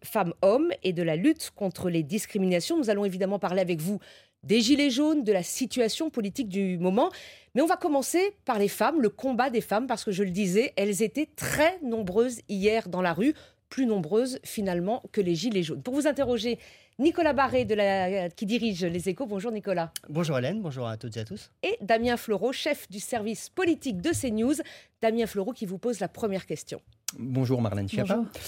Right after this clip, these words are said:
Speaker 3: Euh, Hélène en parlait effectivement aujourd'hui, vingt-cinq novembre, journée internationale pour l'élimination des violences faites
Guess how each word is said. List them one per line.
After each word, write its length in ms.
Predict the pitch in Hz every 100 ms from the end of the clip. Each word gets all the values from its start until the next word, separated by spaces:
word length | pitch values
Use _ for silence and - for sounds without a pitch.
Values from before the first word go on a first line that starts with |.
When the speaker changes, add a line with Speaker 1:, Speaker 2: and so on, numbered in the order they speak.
| 117 113
Speaker 3:
Euh, 340 | 110 110 107 - -
Hélène 240 | 120 127
en 60 | 127
parlait 300 | 131 123 117
effectivement 440 | 107 - 113 123
aujourd'hui, 320 | 120 123 131
vingt-cinq 320 | 123 120 123 107
novembre, 340 | 117 117 107
journée 360 | 98 139 160 151
internationale 640 | 120 117 113 117 110 104
pour 140 | 110
l'élimination 800 | 98 104 104 104 104 - - 131
des 140 | 107
violences 560 | 92 107 120 117 107 -
faites 280 | - 101